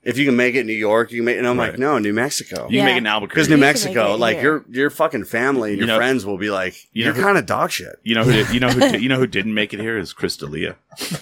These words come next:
Speaker 1: Oh,
Speaker 3: Yeah,
Speaker 1: yeah.
Speaker 3: no, Chris D'Elia, and he
Speaker 1: Well, he
Speaker 3: is
Speaker 1: made
Speaker 3: not
Speaker 1: it into a sex offender registry, probably, maybe.
Speaker 2: Yeah. After,
Speaker 3: <laughs>
Speaker 2: after he trashed our city a bunch of times.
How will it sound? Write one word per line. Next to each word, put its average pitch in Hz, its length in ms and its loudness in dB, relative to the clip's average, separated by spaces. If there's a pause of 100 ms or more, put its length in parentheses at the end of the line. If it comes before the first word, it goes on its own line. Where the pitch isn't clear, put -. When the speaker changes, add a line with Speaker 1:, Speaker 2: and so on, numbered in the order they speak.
(480)
Speaker 1:
Oh, 135 160 8
Speaker 3:
Yeah, 302 100 6
Speaker 1:
yeah. 214 200 6
Speaker 3:
no, 214 240 4
Chris 208 340 -4
D'Elia, 202 400 2
and 196 180 0
he 208 300 -6
Speaker 1:
Well, 147 100 8
he 180 140 4
Speaker 3:
is 220 60 6
Speaker 1:
made 190 120 10
Speaker 3:
not 156 100 6
Speaker 1:
it 131 80 2
into 135 300 4
a 98 80 2
sex 123 280 0
offender 101 300 -2
registry, 90 500 -4
probably, 82 440 -4
maybe. 85 400 -8 (100)
Speaker 2:
Yeah. 90 280 -2 (260)
After, 135 240 4
Speaker 3:
<laughs> - 20 4
Speaker 2:
after 135 300 4
he 123 80 2
trashed 117 340 2
our 107 80 0
city 113 240 -2
a 90 40 -2
bunch 85 200 -4
of - 60 -20
times. 90 300 -8